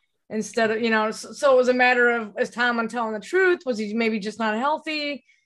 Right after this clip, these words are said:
You know, what the situation is. But I think he still has, like, another year or two left, I think, with Pittsburgh. So I don't know. I mean, you know, it would be nice to ha-, see Banner have success 'cause he seems like a good guy. But you know what I mean? Like, if you're not gonna,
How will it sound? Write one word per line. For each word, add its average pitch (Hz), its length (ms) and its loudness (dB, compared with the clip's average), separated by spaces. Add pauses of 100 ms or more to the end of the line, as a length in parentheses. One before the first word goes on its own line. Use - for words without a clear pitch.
(200)
You 220 140 0
know, 220 140 4
what 220 120 0
the 202 60 -12
situation 220 560 -4
is. 208 100 -6
But 214 140 -4
I 233 60 -2
think 339 260 -6
he 330 80 -2
still 311 320 -2
has, 233 500 2
like, 220 120 -4
another 214 260 -2
year 208 320 0
or 190 40 -8
two 196 540 -2 (1500)
left, 254 500 2 (180)
I 226 120 -4
think, 262 400 4
with 220 200 -2
Pittsburgh. 196 480 -4
So 208 300 0
I 214 180 4
don't 202 120 2
know. 185 280 -4 (320)
I 240 80 0
mean, 233 420 2 (340)
you 240 160 0
know, 226 240 2
it 233 140 2
would 262 140 4
be 277 100 -2
nice 254 340 0
to 285 160 -2
ha-, 262 220 0
see 277 240 -8
Banner 277 340 2
have 262 220 0
success 247 460 -2
'cause 247 180 -8
he 226 80 -4
seems 240 280 -2
like 220 100 -4
a 214 100 2
good 196 220 -4
guy. 196 420 2
But 208 280 -2
you 220 80 -6
know 214 100 -2
what 214 80 -2
I - 20 -2
mean? 220 260 -2
Like, 214 120 -2
if 208 120 -6
you're 240 100 2
not 233 220 2
gonna, 202 200 -6